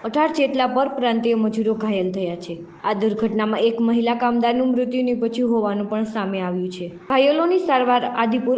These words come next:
અલગ અલગ ત્રણ ખાનગી હોસ્પિટલમાં ચાલી રહી છે, જેમાં ચાર શ્રમિકની હાલત ગંભીર હોવાથી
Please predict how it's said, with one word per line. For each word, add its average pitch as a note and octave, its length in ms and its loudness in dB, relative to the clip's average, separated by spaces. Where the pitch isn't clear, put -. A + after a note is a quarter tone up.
અલગ A#3 280 2
અલગ A#3 240 0
ત્રણ D#4 280 0
ખાનગી C#4 340 2
હોસ્પિટલમાં A3 680 0
ચાલી F#3 280 0
રહી F#3 220 0
છે, F3+ 160 -4
જેમાં A3 340 0
ચાર A3+ 200 4
શ્રમિકની A3+ 520 0
હાલત G#3+ 340 0
ગંભીર A3+ 380 2
હોવાથી A#3+ 400 0